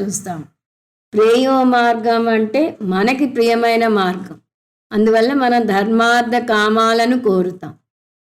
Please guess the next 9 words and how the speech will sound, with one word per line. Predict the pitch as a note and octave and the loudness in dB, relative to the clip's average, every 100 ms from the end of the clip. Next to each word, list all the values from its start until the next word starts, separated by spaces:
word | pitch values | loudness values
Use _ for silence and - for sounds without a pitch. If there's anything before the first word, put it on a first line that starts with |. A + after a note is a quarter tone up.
| _ _ _ _ _ | _ _ _ _ _
తాత్కాలికంగా | G3+ G3 A3 C4 B3 B3+ B3+ B3+ B3 B3 | -2 -2 -2 0 2 2 0 0 2 2
ఆనందాన్ని | A#3+ A3 A3+ A3+ A3+ A3+ A3 | 2 2 0 0 0 2 0
ఇస్తుంది, | A3+ - A3 G#3+ | -2 -2 -2 0
కానీ | G#3+ G#3 B3+ | 0 0 0
అది | C4 A#3 | -2 -2
శాశ్వతమైన | A3 G#3 A3 - A#3 A3+ A3 A3 G#3+ | -2 -2 -2 -4 -2 0 0 0 0
ఆనందాన్ని | G3+ F#3+ G#3 G#3 G#3 G3+ G3+ A#3+ D#4 - _ _ _ _ _ _ _ _ _ _ _ _ | 0 -4 -4 -4 -2 -2 -2 -2 -2 -6 _ _ _ _ _ _ _ _ _ _ _ _
అవి | A3 A3 C4+ | 0 2 2
ఇవ్వవు. | B3 G3+ G3+ F3+ F#3 - | 2 2 2 0 -2 -8